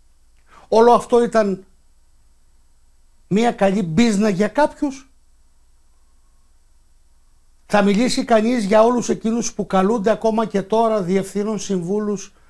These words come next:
μεγάλων φαρμακευτικών εταιριών και αρνούνται να πάνε;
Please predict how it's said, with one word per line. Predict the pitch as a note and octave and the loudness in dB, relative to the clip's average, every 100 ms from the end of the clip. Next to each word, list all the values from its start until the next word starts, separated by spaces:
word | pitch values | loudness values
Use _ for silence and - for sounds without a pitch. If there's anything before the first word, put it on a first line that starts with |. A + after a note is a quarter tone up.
| _ _ _ | _ _ _
μεγάλων | F#3+ G#3+ F#3 B3 A#3+ A#3+ A#3 | 2 4 6 6 6 2 -4
φαρμακευτικών | G#3+ A#3 A#3 G3+ F#3+ F#3 - F#3+ A3+ A#3 A#3 | 0 2 4 2 -2 -4 -4 -2 -2 -2 -6
εταιριών | F#3+ G3 F#3+ G#3+ A3+ | -4 0 2 0 0
και | - | 0
αρνούνται | G3+ F3+ G3+ F#3 G#3 | 0 0 -2 -2 0
να | G#3+ | 0
πάνε; | C4+ D4 D#4 | 0 0 -4